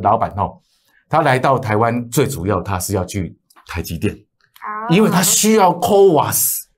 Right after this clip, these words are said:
Speaker 2: 是。
Speaker 1: 对，他coas，那先进封装，那么台，先进封装那边台积电做，现在已经在加紧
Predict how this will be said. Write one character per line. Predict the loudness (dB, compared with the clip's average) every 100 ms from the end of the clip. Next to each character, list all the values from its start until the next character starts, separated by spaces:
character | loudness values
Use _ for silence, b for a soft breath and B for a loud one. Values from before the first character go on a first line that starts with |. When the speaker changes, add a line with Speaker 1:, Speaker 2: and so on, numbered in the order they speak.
| _
Speaker 2:
是。 | -14 -10 -10 -10 -16 _
Speaker 1:
对， | 0 0
他 | 0 -2
coas， | 0 2 0 -2 -4
那 | -2
先 | 0 0
进 | 0 0
封 | 0
装， | 2 0 0 B B B -2
那 | 0
么 | 2 0
台， | -2 -4 -4 B
先 | -4 -2
进 | 2 2 2
封 | 2
装 | 2 2
那 | 2
边 | 0
台 | 0 -4
积 | -2
电 | -2 0
做， | 0 0
现 | -2 0
在 | 0 0
已 |
经 | 2 2
在 | 2 -2
加 | -2 0 0 0
紧 | -4 -8